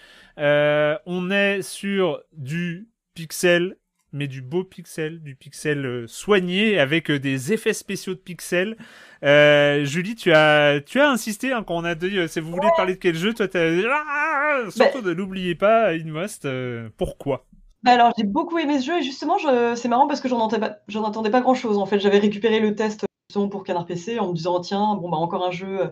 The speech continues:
Speaker 2: esthétique pixel art, un petit jeu indé, euh, qui va finir à sept sur dix. » <laughs> Enfin, bon, bref. Mais, euh,
Speaker 1: <laughs>
Speaker 2: et ben, en fait, euh, non, non, j'ai été très agréablement surprise. Donc déjà, en fait, dès le début, on sait qu'on a, qu'on va avoir un jeu un peu singulier, ne serait-ce que par le,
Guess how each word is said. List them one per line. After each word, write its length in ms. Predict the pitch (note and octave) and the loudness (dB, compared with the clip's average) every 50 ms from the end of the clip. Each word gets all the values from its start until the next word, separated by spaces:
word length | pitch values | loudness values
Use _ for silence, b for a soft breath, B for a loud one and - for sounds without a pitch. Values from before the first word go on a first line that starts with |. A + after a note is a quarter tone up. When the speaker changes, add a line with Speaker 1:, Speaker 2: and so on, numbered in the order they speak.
| B B B B B B | B B B B B B
Speaker 2:
esthétique 380 | B G3+ F#3+ E3+ E3+ G#3 G3+ - | B -8 -8 -8 -10 -12 -12 -12
pixel 340 | - E3+ - - F3+ E3+ | -14 -16 -6 -2 0 0
art, 260 | F3+ F3+ F#3 F#3+ F#3 - | 2 2 0 0 -2 -4
un 80 | F3 E3+ | -8 -8
petit 160 | E3+ - E3+ | -8 -8 -8
jeu 120 | D#3+ E3+ | -8 -6
indé, 460 | E3 E3 D#3+ D3+ F3+ F3+ F#3+ F#3+ F#3+ E3+ | -6 -6 -6 -6 -6 -6 -4 -4 -4 -4
euh, 60 | D#3 | -6
qui 160 | D#3 - - | -8 -10 -12
va 60 | D#3 | -14
finir 180 | B2+ - E3+ D#3 | -12 -10 -10 -10
à 60 | D#3+ | -10
sept 160 | - - D3 | -10 -12 -16
sur 160 | - - E3+ F#3+ | -18 -18 -16 -12
dix. » 320 | G3 - - - _ _ | -12 -12 -12 -14 _ _
<laughs> 60 | _ - | _ -8
Enfin, 160 | - - - | -8 -8 -10
bon, 60 | - - | -16 -14
bref. 180 | B2+ - - - _ - B A#4+ B D5 B4+ B B | -12 -12 -12 -14 _ -4 B 2 B 4 4 B B
Mais, 140 | A#3+ A#3 B3 | 6 6 6
euh, 160 | C4+ D4 C4 | 8 8 8
Speaker 1:
<laughs> 880 | B3+ B3 A#3+ A#3+ A#3+ A#3+ A#3+ - - - B3 - - _ _ - - D4 | 10 10 8 8 6 2 0 -4 -6 -6 -6 -8 -10 _ _ -12 -8 0
Speaker 2:
et 60 | C4 | 4
ben, 100 | D4 D4 | 8 8
en 140 | C#4+ C#4+ C#4+ | 8 8 6
fait, 420 | - - G#4+ G#4+ G#4+ G#4+ - D#4 | 4 4 4 4 4 2 -2 -2
euh, 160 | D4 C#4 C#4 C#4 | 0 2 2 2
non, 120 | D#4 F4 | 2 0
non, 100 | E4+ E4+ | -2 -2
j'ai 100 | C#4+ C4 | 0 -2
été 120 | B3+ - B3+ | -2 -4 -4
très 200 | - - C#4+ C#4+ | -8 -6 -2 -2
agréablement 380 | C#4 A#3+ B3+ B3+ B3+ C4 C4 | -2 0 0 0 0 0 -2
surprise. 380 | B3+ - C4+ C4 - - C4+ A3 | -4 -4 -8 -10 -8 -8 -8 -6
Donc 160 | G3+ G#3+ G#3 | -4 -4 -2
déjà, 320 | G#3+ B3 B3 B3 C#4 C#4 B3+ | -2 0 0 4 4 4 4
en 100 | A#3 G#3+ | 2 0
fait, 120 | - A3 | -2 -2
dès 100 | G3+ A#3 | -2 -2
le 80 | A3+ G#3+ | -2 -2
début, 320 | A3+ A#3 G#3+ A3 B3+ B3 | -2 -4 -4 -2 -2 -2
on 140 | A3+ G#3 F#3+ | -2 -2 -4
sait 260 | - - A#3 A3+ A3+ | -4 -4 -6 -6 -6
qu'on 160 | A3 G3 F#3 | -6 -4 -2
a, 300 | F3+ E3+ E3+ E3 E3 E3+ | 0 0 0 0 -2 -4
qu'on 100 | E3+ E3+ | -6 -4
va 80 | E3 E3 | -2 -2
avoir 220 | E3 E3 E3+ F3 | 0 0 0 0
un 80 | F3+ F3 | 0 0
jeu 180 | E3+ G3+ G3+ - F#3 | 0 0 -2 0 -2
un 100 | F#3 F3+ | -4 -6
peu 80 | F#3+ | -8
singulier, 540 | F#3 - G3 F3+ F3+ G3 F#3 G#3+ A#3+ B3+ B3+ B B B B | -10 -6 -6 -6 -6 -6 -6 -4 -4 -4 -6 B B B B
ne 100 | G#3+ A3 | -4 -4
serait-ce 260 | G#3 - - C#4 C4+ - | -2 -2 0 0 0 2
que 60 | B3+ | 2
par 240 | A3 B3 A#3+ A#3+ A3 | 2 4 4 4 2
le, 320 | - D3+ C#3 E3+ E3+ E3+ | 2 0 -4 -4 -6 -8